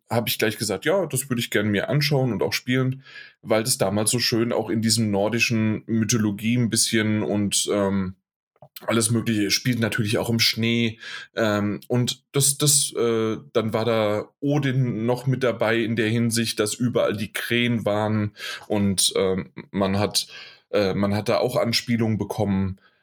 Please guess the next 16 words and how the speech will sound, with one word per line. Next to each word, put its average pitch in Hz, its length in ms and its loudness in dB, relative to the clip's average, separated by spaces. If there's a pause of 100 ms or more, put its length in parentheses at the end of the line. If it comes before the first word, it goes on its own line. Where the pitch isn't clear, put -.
(180)
äh, 101 240 -2
dass 98 180 2
das - 180 0
weiter 104 300 2
im 98 160 -2
Spiel 110 300 0
dann 98 140 0
auch 82 160 -2
so - 140 0
passieren 101 460 0
wird 92 300 0
und, 226 260 -2
und, 196 180 2
und, 123 140 0
und, 90 160 -2
und. 165 320 -4